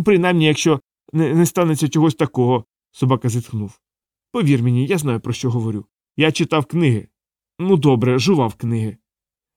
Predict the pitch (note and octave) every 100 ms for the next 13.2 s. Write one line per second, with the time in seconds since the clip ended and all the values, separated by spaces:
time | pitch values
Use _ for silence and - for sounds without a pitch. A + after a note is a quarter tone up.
0 | - D3+ A#3+ - _ - A2 G#3+ G3 C#3
1 | D3+ E3+ D3 G#2 G2+ - G2 - _ _
2 | _ _ D3 A3+ G#3+ C3+ E3 A3 - F2+
3 | _ _ - B2+ C3+ - B2 B2+ B2 A#2
4 | G#2+ A#2+ G2+ - F#2 _ _ _ - C4
5 | A3+ F#3+ G3+ D3 E3 F3 G3 - A#2+ A2
6 | A2 G2 G2+ G2 - _ _ _ _ _
7 | - A2 - B2 B2+ C#3 G2+ F2+ _ _
8 | _ - - A3 G#3 F3+ D#3 G3+ E3 C3+
9 | A#2+ G#3 E3 C#3 A2+ G2 G2+ F#2+ - _
10 | _ - B2+ G3+ - F3 B2 C#3+ F#3+ C3+
11 | A#2+ C#3+ C#3+ G2+ G2 G2 _ _ _ C3+
12 | C#3+ D3 - A#3+ A#3 G3 G3+ F#3+ D3 G2+
13 | F#2+ D#2